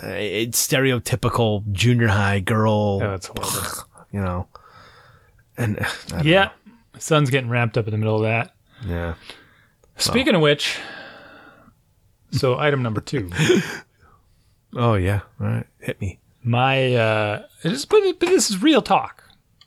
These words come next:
Speaker 1: What do you
Speaker 2: My,
Speaker 1: mean? Just
Speaker 2: my
Speaker 1: now it
Speaker 2: daughter
Speaker 1: starts?
Speaker 2: is, is nine. Yeah, just now it starts. All the rest of the
Speaker 1: Wait,
Speaker 2: stuff
Speaker 1: so
Speaker 2: is
Speaker 1: what was
Speaker 2: a lie.
Speaker 1: item number one? You freedom of the
Speaker 2: The boys' freedom, yeah.
Speaker 1: All right.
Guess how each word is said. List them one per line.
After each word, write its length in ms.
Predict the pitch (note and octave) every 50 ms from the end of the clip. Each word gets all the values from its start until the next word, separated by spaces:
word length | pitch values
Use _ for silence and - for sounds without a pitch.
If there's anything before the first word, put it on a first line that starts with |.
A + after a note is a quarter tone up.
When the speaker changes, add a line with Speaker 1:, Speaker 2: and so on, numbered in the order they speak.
| _ _ _ _ _ _ _ _ _ _ -
Speaker 1:
What 100 | - D#3+
do 40 | E3+
you 20 | F3+
Speaker 2:
My, 60 | E3+ D#3+
Speaker 1:
mean? 280 | D3 C#3 - - - - _ _ _ _ _ _ -
Just 200 | A#2 B2 A#2 -
Speaker 2:
my 60 | D3
Speaker 1:
now 100 | - A2
it 40 | C#3
Speaker 2:
daughter 300 | D3 D3+ D3 - E3+ E3
Speaker 1:
starts? 280 | G2+ G2 G#2 - - - _ _ - _ _ - -
Speaker 2:
is, 20 |
is 140 | C3 A2 G#2+
nine. 400 | A2 G#2 G2 G2 G2 - E3+ D#3 B2+ - - _ _ _ _ -
Yeah, 100 | C#3 A#2+
just 220 | G#2 A2+ A#2 - A#2
now 120 | G2 F2
it 80 | F2 -
starts. 300 | - - - A#2+ - -
All 80 | D3 B2
the 80 | A#2+ -
rest 80 | B2
of 40 | A2+
the 40 | E3
Speaker 1:
Wait, 100 | C#3 A2+
Speaker 2:
stuff 100 | - - -
Speaker 1:
so 40 |
Speaker 2:
is 40 | C3 D#3
Speaker 1:
what 100 | G3+ G#3+
was 140 | G#3+ D#3+
Speaker 2:
a 40 | E3+
lie. 40 | F3+
Speaker 1:
item 140 | F3 E3+ E3
number 180 | D#3 D3+ C#3 C3
one? 280 | B2+ B2 G2+ E2+ E2 - _ - - _ -
You 140 | A2+ A2+ G#2+
freedom 420 | - - - B2 A#2+ A#2+ B2 B2 A#2+
of 100 | A2+ G2+
the 240 | G#2 G#2+ G#2 F#2+ E2 - - - - - - - - - -
Speaker 2:
The 220 | D#3+ A2+ B2 A2+
boys' 340 | G2 G2+ G#2+ G2+ G2 - -
freedom, 320 | - E3 D#3 D3 E3+ F3
yeah. 120 | E3+ E3+ E3 A2+ - - - - - - _ _ -
Speaker 1:
All 120 | A2+ G#2+ F#2
right. 160 | E2 - -